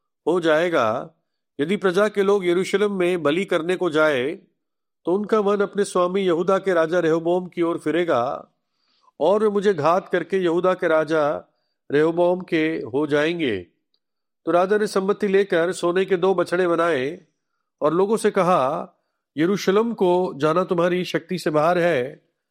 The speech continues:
इसलिए हे इस्राएल, अपने देवताओं को देखो, जो तुम्हें मिस्र देश से निकाल लाए हैं।" तो उसने एक बछड़े को बेथेल और दूसरे को दान में स्थापित किया।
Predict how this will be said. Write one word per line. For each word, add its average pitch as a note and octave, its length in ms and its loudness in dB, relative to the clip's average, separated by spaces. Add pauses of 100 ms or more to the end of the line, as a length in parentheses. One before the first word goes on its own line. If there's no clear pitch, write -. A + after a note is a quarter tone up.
(220)
इसलिए F3 280 2
हे G#3 160 4
इस्राएल, F3 500 2
अपने D#3+ 300 -2
देवताओं E3+ 420 2
को F3+ 140 -2
देखो, E3 680 -2 (480)
जो F#3+ 160 2
तुम्हें F3+ 500 0
मिस्र D#3 300 -2
देश F3 260 0
से E3 420 -2
निकाल D#3+ 360 0
लाए D3 260 0
हैं।" C3 320 -2 (720)
तो F#3 100 2
उसने G#3+ 300 0
एक F#3+ 220 2
बछड़े F#3 320 0
को G3 160 0
बेथेल E3+ 580 0
और D#3+ 140 0
दूसरे E3+ 320 0
को F3+ 140 -2
दान D#3 260 2
में E3+ 380 -2 (400)
स्थापित D#3 460 -2
किया। A2 520 0